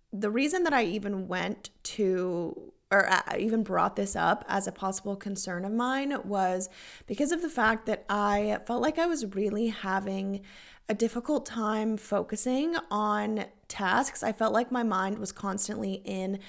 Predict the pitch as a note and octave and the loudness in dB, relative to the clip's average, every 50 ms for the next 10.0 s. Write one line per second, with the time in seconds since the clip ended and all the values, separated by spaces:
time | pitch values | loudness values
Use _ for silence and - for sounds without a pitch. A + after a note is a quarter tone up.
0 | - - - - - - A3+ A3 G#3+ G#3+ G#3+ A3 A3 G#3 G#3 G3+ - G#3 G3+ - | -16 -18 -16 -8 -2 0 2 4 4 4 2 2 0 0 -2 -2 -2 -4 -4 -4
1 | - - - C4+ C#4 C#4 C4 - C4+ B3+ C4 C4 C4 C4 A#3 A#3+ - - - - | -6 -4 0 0 2 2 2 2 4 4 4 4 4 4 4 2 2 2 2 2
2 | G3+ G3+ G3+ G3+ G3+ G3+ G3+ G#3+ A3 - - G#3 G3+ G3 G3 G3 G3 G3 F#3+ F#3+ | 2 4 4 4 2 2 2 0 0 -2 -4 -2 0 2 4 4 4 4 2 0
3 | G3 - - A3+ A#3 A#3 A#3 B3+ A#3+ - - - A3 G#3+ G3+ G3 G3+ G3+ G3+ - | -2 -4 -4 -2 -2 -2 0 -2 -2 -4 -4 -6 -4 -2 -2 -2 -2 -2 -2 -2
4 | - F#3 G3 F#3+ F#3 F#3 F#3 F#3 - - - G3+ F#3+ F#3 F#3 F#3+ G3 - G3+ G3 | -4 -4 -4 -2 0 0 2 2 0 0 -2 -2 0 0 -2 -2 -4 -4 -4 -4
5 | F#3 F#3+ F3+ E3 E3 F#3 F#3+ F#3 F#3+ F#3+ - G#3 E3 E3+ G3 G3 G3 F#3+ F3+ - | -2 -2 -2 -2 -2 -2 -2 -2 -2 -2 -2 -2 -2 -2 -2 -2 -2 -2 -2 -2
6 | - F#3 F3+ F3+ F3 F3 - F#3 F3+ F3+ F#3 F3+ - F3+ E3 D#3 D#3 - - - | -4 -4 -4 -4 -4 -2 0 2 2 2 2 0 2 4 4 4 4 2 -2 -12
7 | - - - - - - - G3+ G#3+ G#3 G3+ F3+ E3+ F#3 G3+ - - E3 D3 - | -18 -18 -18 -18 -12 -6 -2 0 2 4 4 2 2 0 -2 0 0 0 0 2
8 | G3 F#3 F#3 F#3+ A3 G#3+ - - G#3 G#3+ G#3+ A#3 A#3 A#3 A#3 A#3 A#3 A3+ A3 A#3 | 0 -2 -2 -2 -2 -2 -2 -2 -4 -2 -2 0 0 2 2 2 2 2 2 2
9 | A3+ - - - A#3+ A3+ A#3 A#3 A3+ A3 A3 A3+ - - - A#3+ A#3 A#3 A#3 A3 | 0 0 -2 -2 0 2 2 4 4 2 2 0 -4 -2 0 2 4 4 4 2